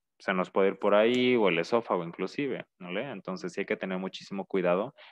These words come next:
en este tipo de aplicaciones. <clears throat> Otra aplicación, que es la que a mí me gusta más, la que yo recomiendo más,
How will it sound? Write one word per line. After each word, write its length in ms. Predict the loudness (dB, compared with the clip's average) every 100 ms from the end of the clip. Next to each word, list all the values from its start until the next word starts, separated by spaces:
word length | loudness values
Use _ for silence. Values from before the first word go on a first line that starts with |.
| -4
en 260 | -2 0
este 240 | 0 0 0
tipo 260 | 0 2
de 60 | 2
aplicaciones. 800 | 2 -4 -8 -10 -12 -14 -20 -20 _ _ _ _ _ _ _ _ _ _ _
<clears throat> 320 | -2 -2 -4 4
Otra 280 | 6 6
aplicación, 720 | 6 4 4 2 2 -2 -2 -4
que 180 | 0 0
es 60 |
la 160 | 2 0
que 120 | 0
a 60 | 0
mí 140 | 0
me 140 | 0
gusta 320 | 2 0 0 0
más, 360 | 2 0 -2
la 100 | -8
que 180 | -8 -8
yo 220 | 0 2
recomiendo 440 | 2 0 -2 -2 0
más, 340 | 0 -2 -6